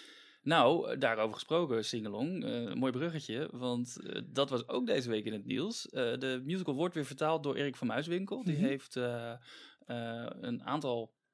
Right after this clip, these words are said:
Speaker 1: of hij is een soort van de, de huisvertaler tegenwoordig. Martine,
Speaker 2: Ja.
Speaker 1: eh, Martine Bijl deed het, eh,
Speaker 2: Deed het altijd, hè?
Speaker 1: eh,
Speaker 2: Ja.
Speaker 1: in het verleden vaak.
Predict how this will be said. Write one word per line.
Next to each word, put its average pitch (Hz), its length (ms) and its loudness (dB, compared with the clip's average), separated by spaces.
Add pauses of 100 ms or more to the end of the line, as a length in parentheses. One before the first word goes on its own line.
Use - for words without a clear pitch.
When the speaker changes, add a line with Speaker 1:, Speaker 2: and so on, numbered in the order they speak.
Speaker 1:
of - 80 -18
hij 131 120 2
is 139 160 -2
een 131 220 -4
soort 165 240 -2
van 139 180 0
de, 123 180 0
de 123 120 -2
huisvertaler 147 880 0
tegenwoordig. 151 540 -4
Martine, 131 280 0
Speaker 2:
Ja. - 260 4
Speaker 1:
eh, - 100 -6
Martine 127 300 -2
Bijl 117 220 2
deed 139 340 -2
het, - 40 -6
eh, 131 160 -4
Speaker 2:
Deed 190 160 6
het 190 100 0
altijd, 170 260 -2
hè? 190 80 0
Speaker 1:
eh, 196 80 -2
Speaker 2:
Ja. 185 80 2
Speaker 1:
in 135 60 -2
het 123 120 -8
verleden 135 360 -4 (100)
vaak. 131 320 -4